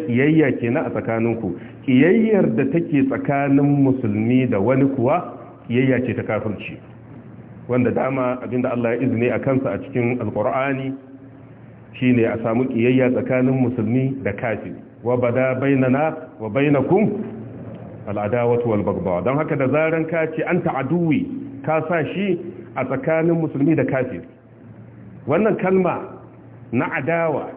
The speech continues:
tunda ta zo a cikin Alƙur'ani da wata ma'ana, Abdullahi bin Mas'ud, kaga sahabi ne, yana ganin babban al'amari ne a samu wannan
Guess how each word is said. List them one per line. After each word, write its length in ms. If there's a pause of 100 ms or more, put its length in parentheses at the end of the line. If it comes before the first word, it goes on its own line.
tunda 200
ta 200
zo 200
a 180
cikin 200
Alƙur'ani 640
da 80
wata 200
ma'ana, 460 (800)
Abdullahi 340
bin 140
Mas'ud, 340
kaga 240
sahabi 460
ne, 180 (320)
yana 320
ganin 400
babban 560
al'amari 480
ne 160
a 100
samu 300
wannan 180